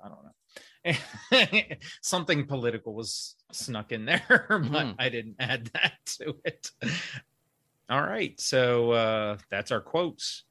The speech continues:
Speaker 1: Shall we go to, uh, Where Are They Now?
Speaker 2: Let's do it.
Speaker 1: All right, Where Are They Now? I have the director, Joe Dante. He went on to direct movies like Inner Space and Small Soldiers.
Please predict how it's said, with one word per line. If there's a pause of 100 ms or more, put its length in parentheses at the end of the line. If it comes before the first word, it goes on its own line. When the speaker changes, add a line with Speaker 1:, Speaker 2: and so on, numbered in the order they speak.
(460)
Speaker 1:
Shall
we
go
to,
uh,
Where
Are
They
Now? (480)
Speaker 2:
Let's
do
it. (520)
Speaker 1:
All
right,
Where
Are
They
Now?
I
have
the
director,
Joe
Dante. (400)
He
went
on
to
direct
movies
like
Inner
Space
and
Small
Soldiers.